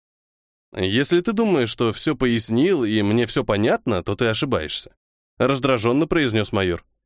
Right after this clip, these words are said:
«Ты можешь чётко и по делу выразить свою мысль». «В том-то и дело, что не могу», тяжело вздохнул Шульгин.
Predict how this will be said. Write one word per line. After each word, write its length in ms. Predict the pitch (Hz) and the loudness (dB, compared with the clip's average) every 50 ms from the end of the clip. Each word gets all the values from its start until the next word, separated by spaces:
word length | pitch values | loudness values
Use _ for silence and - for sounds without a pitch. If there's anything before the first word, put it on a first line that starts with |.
| _ _ _ _ _ _ - | _ _ _ _ _ _ 0
«Ты 100 | 147 151 | 2 2
можешь 360 | 180 208 196 170 175 - - | 2 2 2 0 -2 -2 -2
чётко 360 | - - 170 180 170 - - | 0 2 2 2 2 2 0
и 80 | 139 127 | 0 2
по 140 | 120 127 120 | 2 0 2
делу 280 | 113 139 151 143 127 107 | 2 2 2 2 2 2
выразить 420 | 101 127 131 131 123 110 107 104 | 2 2 2 2 0 -2 -2 -4
свою 260 | - 117 110 107 110 | -4 -2 0 0 2
мысль». 380 | 104 104 104 98 - - 123 - _ _ _ _ _ _ _ _ _ _ _ _ _ _ _ | 2 2 0 0 -2 -6 -10 -14 _ _ _ _ _ _ _ _ _ _ _ _ _ _ _
«В 40 | - | 0
том-то 240 | - 254 277 247 311 | 0 2 2 2 2
и 80 | 285 214 | 2 2
дело, 280 | 190 285 302 269 190 | 2 2 2 2 0
что 140 | - - 160 | 2 2 2
не 120 | 165 180 | 4 4
могу», 420 | 180 175 165 147 175 233 - - - _ _ _ _ _ _ _ _ - | 4 4 2 0 -2 -6 -8 -10 -16 _ _ _ _ _ _ _ _ -2
тяжело 380 | - 147 123 120 123 123 160 180 | 0 2 2 2 2 2 2 0
вздохнул 380 | 160 139 127 - - 123 117 | 2 0 0 0 0 -2 0
Шульгин. 440 | 110 - 131 127 123 120 101 92 | 0 -2 -2 -2 0 -2 -2 -2